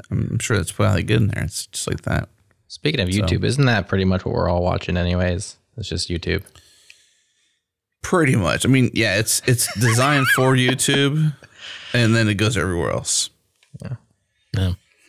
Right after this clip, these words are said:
Speaker 1: You can't, you, you
Speaker 2: You can't escape
Speaker 1: That's all.
Speaker 2: YouTube at this point.
Speaker 1: No.
Speaker 3: No.
Speaker 2: It's, it's everywhere.
Speaker 1: It's like a,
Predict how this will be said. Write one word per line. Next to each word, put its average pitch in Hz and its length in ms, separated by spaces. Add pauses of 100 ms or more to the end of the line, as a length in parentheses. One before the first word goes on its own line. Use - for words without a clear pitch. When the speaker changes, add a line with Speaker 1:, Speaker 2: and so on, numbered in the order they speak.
(1120)
Speaker 1:
You 131 140
can't, 131 360 (300)
you, 117 140 (140)
you 117 280
Speaker 2:
You 113 480
can't 151 200
escape - 320
Speaker 1:
That's - 20
all. 95 80
Speaker 2:
YouTube - 320
at - 80
this 98 120
point. - 220
Speaker 1:
No. 98 400 (480)
Speaker 3:
No. 98 300
Speaker 2:
It's, - 140 (260)
it's - 100
everywhere. 95 300
Speaker 1:
It's - 100
like 151 140
a, 110 120